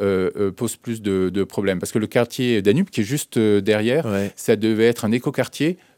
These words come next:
Speaker 1: tout vert et sans voiture, et pour l'instant, c'est plein de voitures et pas de vert.
Speaker 2: C'est tout gris et sans voiture.
Speaker 1: Voilà, donc,
Speaker 2: Et
Speaker 1: euh,
Speaker 2: avec voiture.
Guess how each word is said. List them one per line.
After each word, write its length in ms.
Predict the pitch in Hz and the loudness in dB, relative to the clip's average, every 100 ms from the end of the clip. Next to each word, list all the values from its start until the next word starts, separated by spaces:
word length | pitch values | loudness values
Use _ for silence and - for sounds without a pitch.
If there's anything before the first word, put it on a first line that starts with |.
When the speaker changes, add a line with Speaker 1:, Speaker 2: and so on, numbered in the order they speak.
| _ | _
Speaker 1:
tout 120 | - 160 | -4 4
vert 280 | 147 139 | 4 4
et 60 | 117 | 0
sans 180 | - 110 | 0 2
voiture, 440 | 104 101 180 165 | 2 2 2 2
et 80 | 123 | 0
pour 160 | - 120 | 2 2
l'instant, 300 | 123 - 180 | 2 2 -2
c'est 260 | - 131 | 2 0
plein 240 | 127 - 143 | 0 0 0
de 80 | 120 | 2
voitures 340 | 131 175 180 | 0 2 -2
et 60 | 131 | 2
pas 140 | 123 | 2
de 80 | 101 | 4
vert. 160 | 85 - | 2 2
Speaker 2:
C'est 180 | 107 | -4
tout 140 | - 113 | -2 0
gris 220 | 117 147 | 4 4
et 40 | |
sans 140 | 135 120 | 4 4
voiture. 360 | 117 - 90 | 2 2 2
Speaker 1:
Voilà, 320 | 95 127 113 104 | 8 10 10 10
donc, 140 | 113 | 8
Speaker 2:
Et 80 | 101 | 10
Speaker 1:
euh, 60 | |
Speaker 2:
avec 140 | 110 123 | 10 10
voiture. 340 | 120 - 90 | 6 6 -2